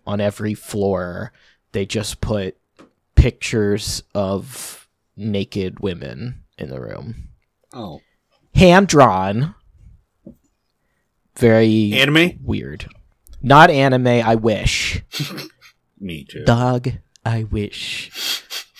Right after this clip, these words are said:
Speaker 1: No, very crudely drawn, and so my friend Ben got that room, and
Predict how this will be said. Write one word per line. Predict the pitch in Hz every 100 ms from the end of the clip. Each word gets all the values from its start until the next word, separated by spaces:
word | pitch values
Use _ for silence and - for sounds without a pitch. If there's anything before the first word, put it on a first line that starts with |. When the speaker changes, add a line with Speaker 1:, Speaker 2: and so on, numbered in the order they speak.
| - - - _ -
Speaker 1:
No, | 117 98
very | 107 120 127
crudely | - 120 110 104 107
drawn, | 101 107 92 92 92 98 -
and | 101 95 95 -
so | - 98 92 95 - - -
my | - 104
friend | 95 107 95 -
Ben | 98 95 92
got | 98 98 -
that | 104 98 -
room, | - 95 92 90 92 107 - - _ _ _
and | 101 92 90 92 92